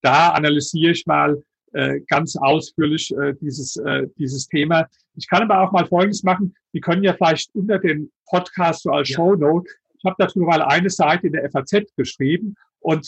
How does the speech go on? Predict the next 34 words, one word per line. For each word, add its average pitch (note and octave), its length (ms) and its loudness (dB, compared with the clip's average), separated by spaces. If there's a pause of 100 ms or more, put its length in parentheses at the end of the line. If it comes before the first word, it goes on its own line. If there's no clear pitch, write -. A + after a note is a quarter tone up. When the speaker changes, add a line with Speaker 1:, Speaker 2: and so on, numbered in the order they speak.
(120)
Speaker 1:
das C#3+ 240 -4
maile D#3 220 2
ich F3+ 120 -4
Ihnen E3+ 120 -4
nachher D3 280 0
zu. G3+ 480 0 (260)
Und E3 360 -2
dann, D#3+ 320 2
äh, D3+ 320 -2 (100)
ist F#3 160 -4
es F3+ 120 -6
noch E3 120 0
so F3+ 140 -2
eine D#3+ 100 -2
Art D3 180 -4
Zusatzservice, D#3+ 840 0
ja. D3 240 2 (340)
Äh, D3 340 -2
das C#3 160 -4
ist - 160 -6
normal C#3+ 300 0
hinter D#3+ 220 -2
der D3 100 0
Bezahlbarriere, D3 840 0
aber C#3 140 -2
ich C3 120 -6
maile D3 300 -2
das C#3+ 160 -6
mal C3+ 140 -2
zu, D#3 200 -4
dass D3 240 -2
die C#3 140 -4
Zuhörer D3 480 2
dann, C3+ 320 0